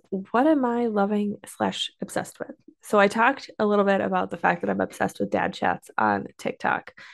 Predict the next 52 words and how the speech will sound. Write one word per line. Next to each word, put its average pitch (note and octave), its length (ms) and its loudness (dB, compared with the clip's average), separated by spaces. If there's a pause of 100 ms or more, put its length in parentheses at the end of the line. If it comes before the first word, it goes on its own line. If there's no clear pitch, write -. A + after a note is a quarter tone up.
(220)
TikTok D4 360 4
is A3 120 6
definitely F3+ 540 2
a F3 60 -2
time F3 280 -2
suck F3+ 260 2
and F#3 100 -2
one E3+ 200 0
that E3+ 80 -2
I E3 100 0
get, E3+ 220 -4 (680)
need F3+ 200 2
to F3 80 -2
be F3 100 2
better F3 340 4
about E3+ 280 2
removing F3+ 380 0
it A#3+ 80 0
on C#4 100 0
the D4 80 0
weekends D4 500 0
because G3 400 0
I G3 220 -4
can G3 240 -2
scroll - 340 0
for - 400 0
hours A3 420 0 (200)
easily. A#3+ 400 4 (440)
Now, G3 120 6
I G3+ 40 10
don't A#3 180 4
actually E3 400 2
scroll F3+ 200 0
for F3+ 140 -2
hours, F3+ 360 2
but F3 120 0
I E3 100 0
would D#3+ 160 -4
say, D3+ 220 -2
like, D3+ 260 -4
a F3+ 80 -2
good D#3 180 0
half - 300 -4
an G3+ 80 0
hour A#3 360 4
is A3+ 120 2
an F#3+ 100 -2
easy, E3 340 0
like, - 340 0 (520)
get - 180 0
sucked - 280 -2
in. - 160 -4